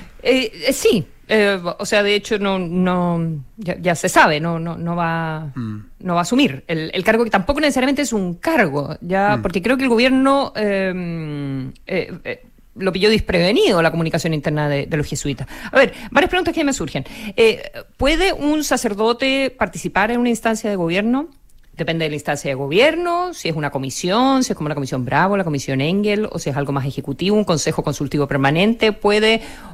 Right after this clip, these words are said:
Speaker 1: alguien perteneciente a, eh, la Iglesia Católica, eh, participar de esa manera en una,
Speaker 2: ¿Tú dices porque
Speaker 1: en
Speaker 2: la
Speaker 1: un
Speaker 2: iglesia
Speaker 1: trabajo
Speaker 2: no lo
Speaker 1: de gobierno?
Speaker 2: permita o porque, o que no puede por ser sacerdote?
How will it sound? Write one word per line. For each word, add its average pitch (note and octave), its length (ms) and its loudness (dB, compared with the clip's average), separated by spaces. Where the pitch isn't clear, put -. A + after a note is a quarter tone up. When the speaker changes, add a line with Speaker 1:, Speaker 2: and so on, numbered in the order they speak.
Speaker 1:
alguien F#3+ 360 4
perteneciente G3 1000 0
a, F3 460 2
eh, D3+ 280 -2
la E3 120 0
Iglesia E3 280 0
Católica, D#3 680 2
eh, D3 160 -4
participar E3 800 0
de F#3+ 180 -2
esa F#3+ 140 -2
manera G3 380 0
en G3+ 140 -2
una, G3 360 -2
Speaker 2:
¿Tú D#3+ 80 2
dices F3 240 2
porque D3+ 320 0
Speaker 1:
en C#3 60 4
Speaker 2:
la C3 60 4
Speaker 1:
un B2+ 40 4
Speaker 2:
iglesia G#3 180 4
Speaker 1:
trabajo G3+ 80 2
Speaker 2:
no G3+ 120 6
lo A3+ 60 2
Speaker 1:
de - 80 2
gobierno? E3 120 2
Speaker 2:
permita A3 420 0
o D#3 160 0
porque, C#3+ 880 0
o C3+ 180 -4
que - 120 0
no C#3 140 2
puede E3 240 2
por - 160 -2
ser D3+ 140 -4
sacerdote? A#2 640 -8